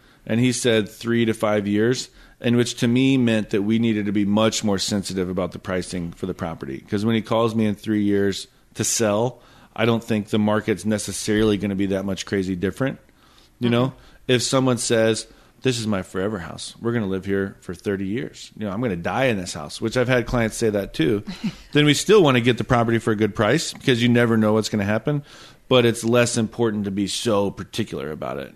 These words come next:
Speaker 1: you know, because whatever, t-, even if they move in ten years or fifteen years, the market will be a lot different. They'll have equity in the home,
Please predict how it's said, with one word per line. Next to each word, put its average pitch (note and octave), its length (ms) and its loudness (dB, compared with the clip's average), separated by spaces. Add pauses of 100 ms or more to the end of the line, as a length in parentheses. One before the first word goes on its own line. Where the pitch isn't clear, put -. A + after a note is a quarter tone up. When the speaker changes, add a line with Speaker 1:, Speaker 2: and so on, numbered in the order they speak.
Speaker 1:
you A2 100 -2
know, F#2+ 280 -2
because G2+ 460 -2 (500)
whatever, G#2 380 0
t-, - 220 -20 (520)
even A2+ 200 4
if G#2+ 120 -2
they A2 100 0
move G#2+ 220 2
in G2 80 0
ten B2 280 0
years F#2 280 0
or F2+ 100 -6
fifteen A2 420 -2
years, F#2 280 -2 (300)
the A#2+ 100 2
market A#2+ 280 2
will G#2 120 2
be G2 120 0
a G2 60 2
lot F#2 240 -2
different. F#2+ 400 -4
They'll F#2 120 -4
have A2 220 -4
equity F#2 360 -4
in F2+ 80 -4
the F2+ 80 -6
home, F2+ 400 -6